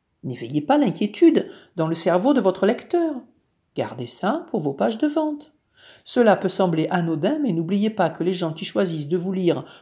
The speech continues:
plutôt que de voler vers votre chaîne YouTube ou celle de votre concurrent direct sont des gens qui aiment lire et qui repèrent ce genre de détails. Choisissez votre graphie et tenez-vous-y,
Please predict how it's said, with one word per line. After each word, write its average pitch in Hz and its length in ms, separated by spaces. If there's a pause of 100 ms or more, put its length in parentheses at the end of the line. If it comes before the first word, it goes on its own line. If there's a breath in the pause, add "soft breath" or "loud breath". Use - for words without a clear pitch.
(120)
plutôt 262 400
que 226 120
de 170 120
voler 185 300
vers 147 160
votre 147 260
chaîne 156 300
YouTube 214 540 (380 loud breath)
ou 175 120
celle 160 380
de 143 100
votre 139 640
concurrent 175 560
direct 196 600 (380 loud breath)
sont 185 280
des 175 200
gens 226 400 (400)
qui - 260
aiment 254 500
lire 151 720 (560)
et 202 80
qui 202 220
repèrent 277 500
ce - 180
genre 160 220
de 151 80
détails. 147 560 (840)
Choisissez 214 420
votre 233 260
graphie 220 520 (260 loud breath)
et 170 200
tenez-vous-y, 202 760